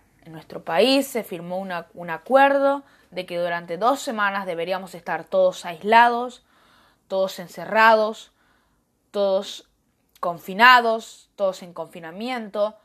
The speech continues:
sin poder salir ni poder realizar ninguna actividad que no sea esencial o vital, como por ejemplo salir a comprar comida.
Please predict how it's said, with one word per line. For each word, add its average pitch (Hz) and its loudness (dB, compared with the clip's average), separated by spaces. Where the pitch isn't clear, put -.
sin 247 -6
poder 214 2
salir 185 -6
ni 190 -14
poder 180 -2
realizar 180 -6
ninguna 196 -8
actividad 185 -4
que 185 -12
no 165 -14
sea 175 -2
esencial 160 -12
o 165 -6
vital, 160 -6
como 208 0
por 190 2
ejemplo 190 -8
salir 170 -10
a 165 -4
comprar 156 -10
comida. 151 -16